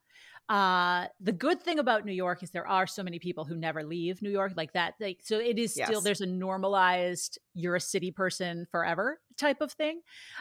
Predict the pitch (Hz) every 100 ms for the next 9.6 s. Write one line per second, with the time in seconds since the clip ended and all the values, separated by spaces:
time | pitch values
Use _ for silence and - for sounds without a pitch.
0 | - 208 190 170 170 170 247 294 277 247
1 | - 240 226 - 214 196 190 190 190 -
2 | 190 170 156 - _ 202 190 220 220 208
3 | 180 196 - 202 190 185 170 160 165 -
4 | 156 - - - 170 160 160 - - -
5 | 180 175 180 180 185 170 180 175 170 175
6 | 170 165 156 135 165 190 214 214 226 190
7 | - 202 180 165 156 151 143 143 135 131
8 | - - 143 139 147 147 151 247 147 143
9 | 233 185 156 156 143